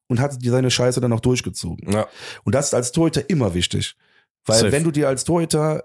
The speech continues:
Speaker 1: nicht sicher bist und du fängst eine Aktion an, brichst sie ab und versuchst sie dann zu retten, geht meistens schief.
Speaker 2: Ja, vor
Speaker 1: Also ist
Speaker 2: allem
Speaker 1: neunundneunzig Prozent geht das schief.
Speaker 2: Vor allem siehst du in der Aktion dann richtig doof aus, wenn du auf einmal so halb ab, äh, absch-, äh, blockst und dann zwanzig Meter vom Tor stehen bleibst. Aber keine Ahnung, ja.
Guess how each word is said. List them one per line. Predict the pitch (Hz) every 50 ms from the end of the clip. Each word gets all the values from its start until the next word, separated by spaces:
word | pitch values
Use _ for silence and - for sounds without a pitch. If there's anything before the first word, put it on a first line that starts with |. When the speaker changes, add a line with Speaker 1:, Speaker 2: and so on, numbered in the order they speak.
| _ -
Speaker 1:
nicht | 123 117 113 -
sicher | 190 185 - 175 139
bist | 117 117 110 -
und | 110
du | 113
fängst | - 143 143 135 - -
eine | 147 165 170
Aktion | 160 156 - - 151 147 135
an, | - - 131 143 180 214 - _ - - - _
brichst | - 143 160 175 - -
sie | - 135
ab | 120 156 -
und | - 139
versuchst | - 139 131 160 156 -
sie | 123
dann | 117 143 165 170
zu | - 143
retten, | 131 147 - -
geht | 110 101 85
meistens | 95 95 95 - - - -
schief. | 95 92
Speaker 2:
Ja, | 90 98 85 82
vor | 85 -
Speaker 1:
Also | - -
ist | 85
Speaker 2:
allem | 180 147
Speaker 1:
neunundneunzig | 156 170 170 156 143 139 139 -
Prozent | 131 113 131 120 120
geht | 113 -
das | 98 -
schief. | - -
Speaker 2:
Vor | - 90
allem | 87 87 90 87 87 80
siehst | 82 85 87 - -
du | 90 87
in | 85 85 85
der | 87 87
Aktion | 85 82 - - 90 85
dann | 85 82 82 82
richtig | 82 - - - -
doof | - 73 78 - -
aus, | - 73 76 - - -
wenn | - 85
du | 87
auf | 92 90 85
einmal | 87 85 85 85
so | 101 131
halb | 151 95 76
ab, | - 85 - -
äh, | 90 -
absch-, | 95 95 92 - - 92 95 - - - - - 107
äh, | 101 95 95 95 95 95
blockst | 90 90 95 92 - - -
und | 95
dann | 90 87
zwanzig | 85 - 92 87 85
Meter | 90 92 95 95 87
vom | 85 80 82
Tor | 87 87 87
stehen | - 92 90 87
bleibst. | 87 85 85 - - - - - - -
Aber | 101 104 107 104 - - - - - _
keine | - 117 113 110
Ahnung, | 104 107 107 107 98
ja. | 95 95 101 101 - -